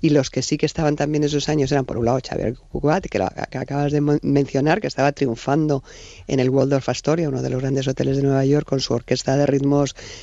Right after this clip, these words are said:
latinos y cubanos, que él fue como el primer precursor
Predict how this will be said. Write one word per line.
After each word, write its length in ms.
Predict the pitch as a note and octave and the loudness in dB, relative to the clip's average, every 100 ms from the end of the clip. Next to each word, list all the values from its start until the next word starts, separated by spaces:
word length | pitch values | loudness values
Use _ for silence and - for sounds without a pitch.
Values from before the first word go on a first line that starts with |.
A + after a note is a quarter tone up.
| - | -8
latinos 560 | - C3 F3+ E3+ D3+ - | -4 2 4 4 2 -2
y 40 | |
cubanos, 520 | - C3 E3 F3 F3+ | -2 2 2 0 -2
que 80 | - | -4
él 80 | C#3 | -6
fue 240 | - C#3 | 0 0
como 260 | C#3 C#3 C#3 | 0 -4 -4
el 80 | C3+ | -4
primer 420 | - C#3 C#3 C#3+ | -4 0 0 2
precursor 720 | - D#3 - D3+ - D#3+ E3 | 2 0 0 -2 0 0 -2